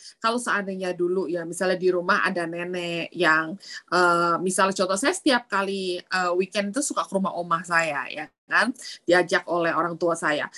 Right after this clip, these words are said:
Dan namanya kalau misalnya ke rumah oma, pasti dia mengeluarkan macam-macam makanan. "Ayo, ayo makan yo," dia masak dan sebagainya. Kita tuh apresiasi sekali dan kita selalu merasakan, "Aduh,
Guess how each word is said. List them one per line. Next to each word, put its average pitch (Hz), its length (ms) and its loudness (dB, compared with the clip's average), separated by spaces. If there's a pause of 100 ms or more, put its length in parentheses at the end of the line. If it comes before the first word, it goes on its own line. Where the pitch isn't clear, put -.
(180)
Dan 277 240 4 (340)
namanya 247 560 0
kalau 233 160 -8
misalnya 220 240 -2
ke 220 80 -12
rumah 214 240 -4
oma, 240 320 2
pasti 359 480 2
dia 381 140 6
mengeluarkan 294 760 2
macam-macam 269 520 -2 (120)
makanan. 269 580 4 (440)
"Ayo, 349 180 4
ayo 415 240 0
makan 370 400 -4
yo," 427 180 0 (140)
dia 190 160 -4
masak 240 640 0
dan 202 160 -2
sebagainya. 196 480 -8 (320)
Kita 330 300 6
tuh - 100 4
apresiasi 254 720 2
sekali 240 320 2
dan 240 220 0
kita 285 180 2
selalu 254 400 -2
merasakan, 233 480 -2
"Aduh, 254 320 0